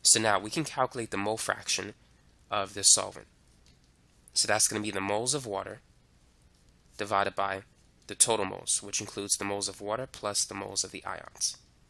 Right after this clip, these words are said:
So that's thirty-three point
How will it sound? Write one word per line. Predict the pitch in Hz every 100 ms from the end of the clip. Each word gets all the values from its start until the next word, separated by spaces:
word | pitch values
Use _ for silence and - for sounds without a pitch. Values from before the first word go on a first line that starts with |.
| _ _ _ _ _ - _ - _ _ _ _ _ _ _ _ _ _ _ -
So | - 104
that's | 98 -
thirty-three | - 117 127 - 110 123 143
point | - 107 98 -